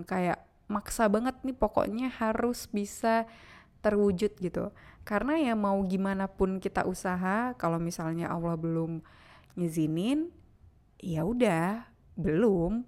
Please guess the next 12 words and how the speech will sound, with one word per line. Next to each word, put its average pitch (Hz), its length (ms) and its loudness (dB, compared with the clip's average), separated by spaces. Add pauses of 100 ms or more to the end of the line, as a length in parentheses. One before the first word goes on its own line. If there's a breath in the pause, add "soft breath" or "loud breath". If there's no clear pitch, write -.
(680 soft breath)
Jadi 220 640 2
jalani 170 400 4
semampunya 170 720 0
dengan 202 400 0 (400 soft breath)
hati 202 320 0
yang 170 160 -2
ikhlas, 156 560 -2
nerima 165 720 0 (560 soft breath)
gimana 170 240 2
pun 170 160 0
hasilnya. 156 640 -4 (1800 soft breath)
Oke, 233 560 4